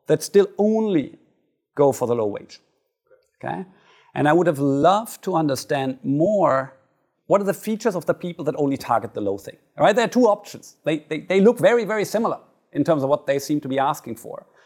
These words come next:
One pays twenty percent more. Who would it be that seems to self-select, right? There are lots of issues that we try to address in the paper, that you actually see it or not. We have some notion of trying to argue that they probably did.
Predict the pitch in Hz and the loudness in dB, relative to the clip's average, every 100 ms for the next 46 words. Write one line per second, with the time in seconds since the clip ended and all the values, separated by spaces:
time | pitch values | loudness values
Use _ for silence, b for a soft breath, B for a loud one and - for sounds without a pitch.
0 | - 147 170 175 - 160 147 143 139 135 | -2 0 2 0 -2 -6 -6 -8 -8 -6
1 | 131 117 - _ _ _ _ - - 226 | -6 -6 -12 _ _ _ _ -20 -2 0
2 | 240 202 196 185 151 240 233 175 _ _ | 2 0 -2 -4 -6 -6 -6 -10 _ _
3 | _ _ _ _ - 135 - - - - | _ _ _ _ -8 -8 -8 -12 -12 -12
4 | - - 180 185 - 156 - 165 175 - | -10 -4 -2 -2 -6 -10 0 0 0 -4
5 | 131 - 156 156 185 214 220 - - - | -6 -2 -2 2 4 4 2 -6 -6 -2
6 | 170 214 185 156 147 151 139 123 139 135 | -2 -2 -2 -4 0 0 0 0 0 0
7 | 131 120 127 - 120 117 139 127 131 123 | -4 -4 -4 -6 -8 -8 -8 -6 -8 -10
8 | - 135 139 127 127 127 127 120 120 117 | -6 -4 0 0 2 2 2 0 -4 -4
9 | 135 127 120 123 - 120 110 - _ _ | 0 0 0 -4 -8 -8 -10 -16 _ _
10 | _ _ _ _ _ - 135 131 131 120 | _ _ _ _ _ 0 2 2 0 -2
11 | 123 113 113 _ _ _ _ _ 123 113 | -4 -8 -14 _ _ _ _ _ -6 -6
12 | - _ _ _ _ - 113 113 107 151 | -8 _ _ _ _ -6 -4 -4 -4 -4
13 | 151 | -6